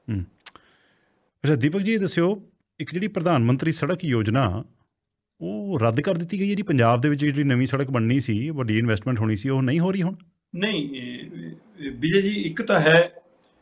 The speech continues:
Speaker 2: ਜਿਹੜੀ ਭਾਰਤ ਮਾਲਾ ਪ੍ਰੋਜੈਕਟ ਤਹਿਤ ਰੋਡ ਬਣ ਰਹੀਆਂ ਨੇ।
Speaker 1: ਹਾਂਜੀ।
Speaker 2: ਉਹਨਾਂ 'ਚ ਤਾਂ ਚਲੋ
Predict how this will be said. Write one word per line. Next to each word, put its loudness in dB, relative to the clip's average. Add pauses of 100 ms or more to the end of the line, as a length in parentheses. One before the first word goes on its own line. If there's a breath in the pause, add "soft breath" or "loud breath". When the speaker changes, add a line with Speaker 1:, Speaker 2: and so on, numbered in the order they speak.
(220)
Speaker 2:
ਜਿਹੜੀ -4
ਭਾਰਤ 2
ਮਾਲਾ 0
ਪ੍ਰੋਜੈਕਟ -6
ਤਹਿਤ -8
ਰੋਡ -6
ਬਣ -8
ਰਹੀਆਂ -6
ਨੇ। -14 (120)
Speaker 1:
ਹਾਂਜੀ। 2 (280)
Speaker 2:
ਉਹਨਾਂ 2
'ਚ -8
ਤਾਂ -6
ਚਲੋ -8